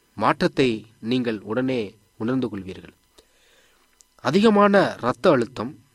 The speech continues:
தலை சுற்றல் போன்றவற்றிற்கு இதிலுள்ள பொட்டாசியம் சத்து அதிக உத்தரவாதத்தை அளித்து சுகமளிக்கிறது. காய்ச்சல், ஜலதோஷம் போன்ற நோய்களுக்கும்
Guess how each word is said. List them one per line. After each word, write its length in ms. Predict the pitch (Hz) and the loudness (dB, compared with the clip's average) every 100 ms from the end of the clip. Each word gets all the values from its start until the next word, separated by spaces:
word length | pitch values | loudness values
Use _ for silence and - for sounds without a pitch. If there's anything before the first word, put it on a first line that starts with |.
| _ | _
தலை 240 | - 127 170 | 0 2 2
சுற்றல் 440 | 160 127 113 110 117 _ | 0 -2 -4 -6 -10 _
போன்றவற்றிற்கு 760 | - 135 131 117 110 90 151 135 92 _ _ _ _ - | -2 0 2 0 -4 -6 -4 -4 -6 _ _ _ _ -2
இதிலுள்ள 480 | 139 165 175 160 117 - | 2 6 6 6 2 -2
பொட்டாசியம் 680 | 160 - 220 - 190 165 | -4 2 2 2 -2 -2
சத்து 320 | - 120 - 113 95 - _ _ _ - | -4 -6 -2 -2 -4 -12 _ _ _ -2
அதிக 240 | 135 185 170 | 0 4 2
உத்தரவாதத்தை 800 | 139 202 175 156 147 127 - 120 - | 2 2 4 4 2 -4 -6 -6 -4
அளித்து 440 | 113 123 127 160 113 - - | -2 -2 0 0 0 -6 -16
சுகமளிக்கிறது. 720 | - 127 117 107 107 87 82 _ _ _ _ _ _ - | -4 -2 0 -4 -8 -16 -18 _ _ _ _ _ _ 2
காய்ச்சல், 480 | 131 147 - 131 - _ _ _ - | 4 4 2 0 -2 _ _ _ -4
ஜலதோஷம் 540 | 123 143 135 113 120 143 _ _ _ - | 0 2 2 0 -4 -10 _ _ _ -4
போன்ற 200 | 131 131 117 | -2 0 0
நோய்களுக்கும் 600 | 120 165 147 143 143 | 2 2 2 0 -4